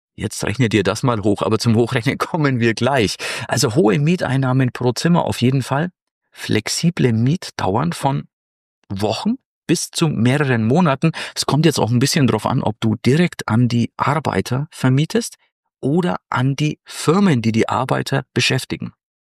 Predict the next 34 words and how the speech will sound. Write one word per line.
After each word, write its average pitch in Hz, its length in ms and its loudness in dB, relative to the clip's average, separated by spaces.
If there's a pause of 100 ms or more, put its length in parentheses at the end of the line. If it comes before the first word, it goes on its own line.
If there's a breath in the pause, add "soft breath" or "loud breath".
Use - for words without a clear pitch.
(580)
Letzteres 151 540 -2
übrigens 175 480 0 (160)
bringt 113 280 -2 (160)
ebenso 147 340 2
gute 131 300 2
Rendite, 113 440 2
macht 113 220 -2
aber 95 160 2
deutlich 101 380 0
weniger 113 380 2
Arbeit 110 400 0 (340 loud breath)
und - 220 0
kann, 101 180 2
lässt - 320 0
dich 110 120 0
langfristiger 107 840 2
planen. 107 420 -2
Also - 180 -2
überleg 92 380 2
dir - 120 -4
das - 180 -4
auf - 180 -10
jeden - 180 -2
Fall. - 220 -4 (400 loud breath)
Du 101 100 0
hast - 380 -2 (260)
minimales 151 840 2
Risiko 117 520 0
bei - 280 -6 (140)
sehr 110 640 -4
guter 110 540 -8
Nachfrage. 85 640 -2
Überleg 101 360 2
mal, 85 180 0